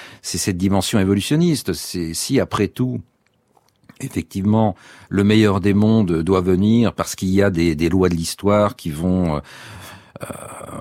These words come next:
engendrer un dépérissement du capitalisme, mais alors la politique n'a pas d'objet. Et il y aura toujours chez Polanyi, chez Polanyi, euh, outre cette question de, de l'éthique qui est, qui est fondamentale,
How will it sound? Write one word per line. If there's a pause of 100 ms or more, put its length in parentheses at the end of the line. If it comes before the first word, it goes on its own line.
(480)
engendrer
un
dépérissement
du
capitalisme,
mais
alors
la
politique
n'a
pas
d'objet. (100)
Et
il
y
aura
toujours
chez
Polanyi,
chez
Polanyi,
euh,
outre (360)
cette
question
de,
de
l'éthique
qui
est,
qui
est
fondamentale,